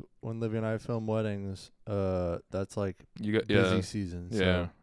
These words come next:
Speaker 2: So they gotta know.
Speaker 1: like, November eighteenth can't be November eighteenth.
Speaker 2: You already know.
Speaker 1: Oh wait, no, it can be November eighteenth. It can.
Speaker 2: It can
Speaker 1: It
Speaker 2: be
Speaker 1: can't
Speaker 2: November
Speaker 1: be November eleventh.
Speaker 2: November eighteenth. I'll probably just call them after this.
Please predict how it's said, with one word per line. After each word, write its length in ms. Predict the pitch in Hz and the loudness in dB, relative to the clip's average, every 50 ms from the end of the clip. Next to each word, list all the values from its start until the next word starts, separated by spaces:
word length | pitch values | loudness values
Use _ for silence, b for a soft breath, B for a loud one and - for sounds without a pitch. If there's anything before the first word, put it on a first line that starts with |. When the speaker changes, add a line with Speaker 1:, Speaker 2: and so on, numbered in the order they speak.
| _ - | _ -14
Speaker 2:
So 160 | - - 107 | -8 -4 0
they 120 | 98 101 | 2 2
gotta 180 | 101 101 98 92 | 4 4 2 2
know. 200 | 92 95 92 90 | 2 0 2 2
Speaker 1:
like, 180 | 107 107 - | 0 0 0
November 320 | 123 120 110 127 131 131 127 | 0 0 0 0 2 4 4
eighteenth 400 | 123 - - 127 123 117 - - | 2 2 2 0 -2 -2 -4 -8
can't 180 | - 101 90 85 | -10 -8 -6 -2
be 100 | 92 92 | -2 -2
November 340 | 92 90 85 90 87 85 82 | -2 -2 -4 -4 -4 -4 -4
eighteenth. 400 | 85 87 - 90 87 80 - - _ _ _ _ _ _ - - | -4 -4 -8 -12 -12 -12 -14 -18 _ _ _ _ _ _ -12 -6
Speaker 2:
You 140 | 131 135 - | -4 2 6
already 300 | 117 120 127 127 123 117 | 8 8 8 8 6 4
know. 300 | 107 101 107 113 123 - - _ _ - | 2 2 2 2 0 -2 -8 _ _ 2
Speaker 1:
Oh 60 | 151 | 4
wait, 220 | 165 170 131 98 - _ _ - | 4 4 4 2 0 _ _ 6
no, 160 | 170 180 160 | 8 8 8
it 100 | 139 - | 8 6
can 180 | - 180 180 175 | 4 4 6 6
be 100 | 180 175 | 4 4
November 280 | 165 147 156 156 147 139 | 2 0 0 0 2 0
eighteenth. 340 | 127 - - 127 101 - - | 0 0 -2 -6 -6 -6 -6
It 100 | 110 110 | -8 -6
can. 300 | - 131 117 104 95 85 - | -6 -6 -6 -6 -4 0 2
Speaker 2:
It 100 | 135 127 | 2 2
can 140 | - 143 143 | 4 4 4
Speaker 1:
It 40 | 143 | 6
Speaker 2:
be 80 | 147 147 | 6 6
Speaker 1:
can't 120 | - 131 135 | 6 6 8
Speaker 2:
November 160 | 135 180 180 | 10 10 10
Speaker 1:
be 40 | 180 | 10
November 340 | 180 180 170 175 175 175 170 | 10 10 10 10 10 10 10
eleventh. 440 | 160 156 151 131 120 101 - - - - - - - - - - - - - | 10 10 8 6 4 0 -4 -8 -18 -20 -20 -20 -20 -20 -20 -20 -20 -12 -2
Speaker 2:
November 280 | 117 123 143 151 156 156 | 2 4 6 10 12 12
eighteenth. 420 | 151 - 151 143 123 - - - - _ - - - - _ - - - _ _ - - - - | 12 12 8 6 4 4 0 -10 -20 _ -20 -20 -20 -20 _ -20 -20 -20 _ _ -20 -18 -14 -10
I'll 80 | - 110 | -6 0
probably 200 | 147 147 139 120 | 2 4 4 2
just 100 | - - | 0 0
call 140 | - 98 98 | 0 0 2
them 120 | 101 98 | 2 0
after 180 | 90 90 - 98 | -4 -6 -6 -8
this. 200 | 95 90 - - | -8 -8 -8 -12